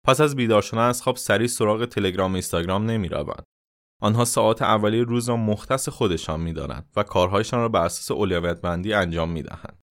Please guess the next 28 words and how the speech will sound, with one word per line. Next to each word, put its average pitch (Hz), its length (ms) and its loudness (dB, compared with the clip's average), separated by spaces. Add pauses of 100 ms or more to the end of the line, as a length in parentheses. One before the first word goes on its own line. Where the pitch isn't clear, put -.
(500)
در 131 100 8
این 170 100 4
مقاله 160 340 4
ده 160 280 2
فعالیتی 113 480 0
که 143 60 -16
کارآفرینان 95 640 0
و 87 100 0
مدیران 98 500 -2
بسیار 113 400 0
موفق 90 580 -2
پس - 200 -8
از 127 160 -4
بیدار 87 240 0
شدن 95 280 -2
در 85 140 2
صبح - 280 -4
انجام 87 300 -2
می‌دهند 85 340 -4
را 120 100 0
بررسی 78 480 -4
می‌کنیم. - 400 -10 (920)
یک، 131 520 -2 (100)
واقعاً 127 480 4
صبح 180 340 0
زود 147 300 -2
پا 87 160 0
می‌شوند. 80 680 -6